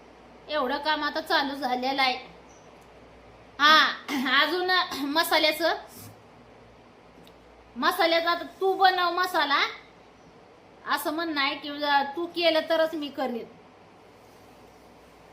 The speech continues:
मग असं नवऱ्याचं काम आहे. आता मसाल्याचा व्यवसाय काय बंद नाही आपला भाऊ बहिणीनो, मसाल्याचा व्यवसाय चालूच आहे,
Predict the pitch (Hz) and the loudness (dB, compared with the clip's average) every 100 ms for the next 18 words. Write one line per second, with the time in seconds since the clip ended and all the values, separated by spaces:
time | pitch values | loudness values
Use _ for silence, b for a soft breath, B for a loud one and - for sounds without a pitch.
0 | - 214 247 262 277 269 277 254 247 226 | -20 -6 -2 -2 -2 -4 -2 -4 -6 -6
1 | 247 233 214 240 302 359 403 381 381 427 | -4 -4 -4 0 4 4 8 8 8 8
2 | 403 403 453 392 381 370 381 381 403 392 | 8 8 8 4 4 4 6 6 4 4
3 | 370 349 311 339 302 294 277 262 269 285 | 4 2 2 4 4 0 -4 -4 -6 -4
4 | 320 302 294 294 285 294 285 254 311 294 | -6 -6 -6 -6 -6 -6 -4 -6 -2 -2
5 | 302 - 240 269 - | -2 -6 -6 -8 -14